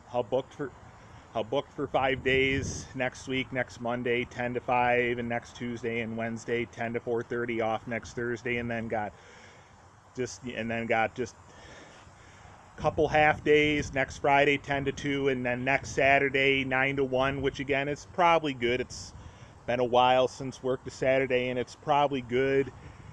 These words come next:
now that it's end of summer and slowly easing into fall. Kinda try to kinda leave some Sat-,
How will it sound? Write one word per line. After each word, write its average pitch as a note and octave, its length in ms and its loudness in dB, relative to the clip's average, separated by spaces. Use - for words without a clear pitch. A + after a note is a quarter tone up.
now C3 320 4
that C3+ 160 0
it's - 400 -8
end C3 220 0
of C#3 80 -2
summer C3+ 640 0
and B2 420 2
slowly D3 680 0
easing D3 260 -6
into C#3+ 220 -4
fall. C#3 600 4
Kinda C#3+ 240 -2
try D3 500 2
to C#3+ 100 0
kinda C#3 600 -2
leave C3+ 340 -10
some D3+ 180 -10
Sat-, C#3+ 480 2